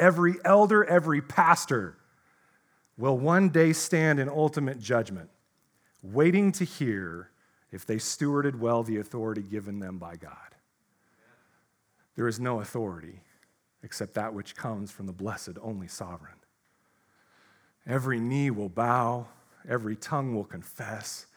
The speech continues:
that he alone is Lord. He is the only sovereign,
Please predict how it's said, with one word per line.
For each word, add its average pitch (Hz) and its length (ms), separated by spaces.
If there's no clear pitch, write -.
that 104 140
he 131 880
alone 113 800
is 101 260
Lord. - 360
He 117 180
is 113 120
the 104 120
only 107 280
sovereign, - 480